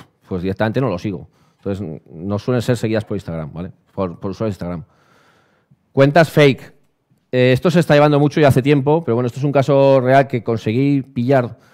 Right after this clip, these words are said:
sobre la marcha. No sé si alguien de vosotros puso lo de Expedia Regala. S-, a Maite. Premio para Maite.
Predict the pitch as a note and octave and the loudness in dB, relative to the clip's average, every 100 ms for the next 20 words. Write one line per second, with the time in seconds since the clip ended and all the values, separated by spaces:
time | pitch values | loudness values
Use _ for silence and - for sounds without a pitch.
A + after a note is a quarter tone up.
0 | _ _ _ _ - A#2+ A#2 C3 C#3 C3 | _ _ _ _ -6 -2 0 0 0 0
1 | C3 - B2 C#3 D#3 D#3 D3+ C#3+ C#3+ C3 | -2 -2 -6 0 2 2 2 4 4 4
2 | C3 B2+ C#3 D3 - C3+ C#3 B2 - A#2+ | 4 2 -2 -6 -6 -4 -2 -2 -2 0
3 | A2+ C#3 A2+ E2 - _ _ _ _ _ | 2 2 0 -2 -12 _ _ _ _ _
4 | _ _ _ F3 _ _ _ _ _ _ | _ _ _ _ _ _ _ _ _ _
5 | - - - - - _ _ _ _ _ | -18 -16 -16 -20 -20 _ _ _ _ _
6 | _ _ A2+ B2 F2 E2 - - - - | _ _ 0 0 0 -8 -14 -20 -20 -20
7 | _ - - _ - C3 C#3+ C3+ C3+ B2 | _ -20 -20 _ 0 4 4 6 6 4
8 | A2 G2 | 2 0